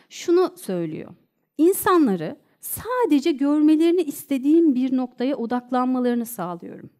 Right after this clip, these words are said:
Ve onların odaklanmalarını başardığım zaman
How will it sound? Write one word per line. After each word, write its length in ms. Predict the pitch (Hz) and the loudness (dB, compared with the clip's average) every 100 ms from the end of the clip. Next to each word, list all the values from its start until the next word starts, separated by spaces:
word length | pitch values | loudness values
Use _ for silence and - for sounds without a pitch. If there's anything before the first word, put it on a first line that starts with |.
| _ _ _ - - - | _ _ _ -20 -18 -4
Ve 160 | 311 - | -2 0
onların 500 | 277 294 320 339 285 | 2 4 4 2 0
odaklanmalarını 960 | 247 277 277 294 294 302 311 311 302 | -2 -2 -2 0 2 2 4 2 2
başardığım 680 | 247 247 285 277 269 330 359 | 0 -4 -2 -2 0 2 2
zaman 340 | 214 190 247 | 0 -2 -4